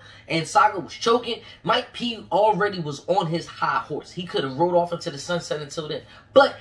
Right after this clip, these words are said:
he wanted to stretch himself. He wanted to, he wanted to basically see if he could put himself in that tournament, and he made it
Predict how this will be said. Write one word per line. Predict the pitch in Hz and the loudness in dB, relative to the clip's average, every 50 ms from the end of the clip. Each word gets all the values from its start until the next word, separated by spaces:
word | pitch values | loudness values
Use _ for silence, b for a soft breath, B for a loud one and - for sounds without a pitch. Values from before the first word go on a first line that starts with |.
| B B B | B B B
he | B 170 156 | B -6 -4
wanted | 131 135 139 135 127 131 | -4 -4 -6 -6 -8 -10
to | 131 | -14
stretch | - - 156 151 - - | -12 -6 -6 -6 -6 -6
himself. | 113 104 - - - - - | -16 -16 -14 -14 -16 -14 -10
He | 135 127 | -8 -6
wanted | 131 147 147 135 123 - | -6 -4 -6 -6 -8 -10
to, | 120 117 120 110 | -12 -12 -12 -12
he | 123 143 | -12 -10
wanted | 135 143 156 135 - - | -6 -6 -6 -6 -6 -12
to | 120 120 | -14 -6
basically | 139 151 156 - - 147 - 151 156 147 - B B B B B B B | -6 -6 -6 -4 -10 -12 -10 -8 -10 -10 -10 B B B B B B B
see | - - - 285 269 247 208 | -16 -10 -4 -2 0 0 0
if | 175 - | -2 -4
he | - - | -8 -10
could | - 160 147 - | -10 -10 -12 -8
put | - 185 160 | -8 -4 -4
himself | 165 151 - - 160 143 139 - - | -4 -4 -4 -6 -6 -6 -6 -8 -10
in | 151 151 139 135 | -10 -8 -8 -6
that | 135 120 - - | -8 -10 -10 -14
tournament, | - - 135 107 - - - 113 - - | -14 -12 -12 -12 -12 -16 -20 -20 -10 -6
and | 208 220 233 233 - B B B B | -6 -6 -6 -6 -10 B B B B
he | B 254 269 269 | B -4 -2 -2
made | 277 277 285 277 | -2 -4 -4 -4
it | - - - | -8 -10 -12